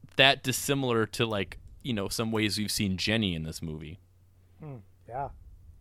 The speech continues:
Speaker 1: Um,
Speaker 2: It's also kinda like the ending of One Flew Over the Cuckoo's Nest, where a dude just runs away <laughs> after breaking out of the institution.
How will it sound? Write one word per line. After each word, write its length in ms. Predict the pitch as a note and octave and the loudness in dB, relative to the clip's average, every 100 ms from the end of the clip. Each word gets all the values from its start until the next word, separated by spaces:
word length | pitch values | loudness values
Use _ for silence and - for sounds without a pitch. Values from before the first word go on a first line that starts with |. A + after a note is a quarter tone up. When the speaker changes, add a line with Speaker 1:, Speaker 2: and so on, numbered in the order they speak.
| - - | -20 -12
Speaker 1:
Um, 420 | F#2 E2+ D#2 D2+ D2+ - - - - | -4 -4 -4 -6 -8 -10 -10 -12 -4
Speaker 2:
It's 220 | E3 - | 0 6
also 260 | G3+ G3 A3 | 6 6 4
kinda 280 | - G#3 F3+ | 6 8 10
like 360 | E3 D#3 - - | 8 6 4 6
the 80 | |
ending 320 | C#3 D3 D3 D3 | 6 6 4 4
of 120 | B2+ | 4
One 200 | B2+ C3 | 4 4
Flew 160 | D3 | 6
Over 140 | C3 B2 | 6 6
the 80 | - | 4
Cuckoo's 400 | D#3 C#3+ B2+ A#2+ | 4 4 4 2
Nest, 280 | G#2+ G2+ C3+ | 0 0 2
where 120 | A#2+ | 2
a 40 | |
dude 280 | A2 B2 A#2+ | 2 2 2
just 260 | A#2+ A#2 - | 0 0 -2
runs 420 | D3 C3 A2+ A#2 | -2 2 2 4
away 440 | A#2 G#2+ G#2+ G#2 F#2+ - | 2 2 0 -2 -4 -12
<laughs> 120 | - | -6
after 520 | C#3 A#2+ B2 - E3 | 4 10 12 12 10
breaking 420 | - A2+ A2+ A#2+ | 6 2 0 -2
out 160 | A2 A2 | 0 0
of 140 | A2 | -2
the 340 | G#2+ G#2+ G#2 G#2 A2+ - - - | -2 -2 -2 -4 -8 -8 -6 -2
institution. 800 | B2 - A#2+ A#2+ G#2 - F#2+ | -2 0 2 2 2 -2 -6